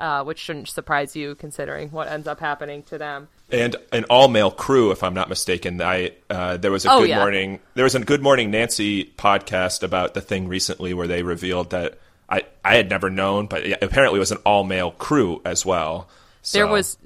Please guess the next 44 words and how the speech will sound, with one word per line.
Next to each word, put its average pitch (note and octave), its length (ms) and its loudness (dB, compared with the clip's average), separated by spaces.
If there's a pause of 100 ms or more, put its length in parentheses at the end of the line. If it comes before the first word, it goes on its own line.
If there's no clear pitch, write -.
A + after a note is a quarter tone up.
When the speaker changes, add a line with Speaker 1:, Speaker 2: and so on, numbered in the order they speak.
(120)
Speaker 1:
nary G#3+ 880 0
a, F3+ 220 0
a F3+ 60 2
woman G3+ 460 4
even E3+ 320 -6
breathed G3 540 0
in G3+ 140 4
the F3 100 2
direction C#3+ 500 -2
of C#3 240 -8
this D3 160 -10
entire C3+ 400 -8
production. - 560 -10
Yeah. D#3+ 200 -4
So, D#3+ 440 4 (240)
<laughs> - 220 -18
um, G3 180 6
so A3+ 160 2
The A3 160 4
Thing C4+ 320 4
is A3+ 220 0
a, F#3 160 -2 (160)
a G3+ 100 6
faithful B3+ 500 4
adaptation F#3+ 640 2
of E3 140 -4
a E3+ 100 -2
film G3+ 540 -2
called F3 320 4
The F3+ 100 2
Thing A3+ 440 -2
from G3+ 220 2
Another E3 380 2
World, E3+ 500 -2 (300)
which G3+ 220 0
is F#3 100 -2
a F3 140 0
nineteen E3+ 400 -4
fifty-one D#3 540 -2
film G#3 280 0
directed E3 460 -2
by D3+ 160 2
Christian E3 500 -6
Nyby, E3+ 460 -2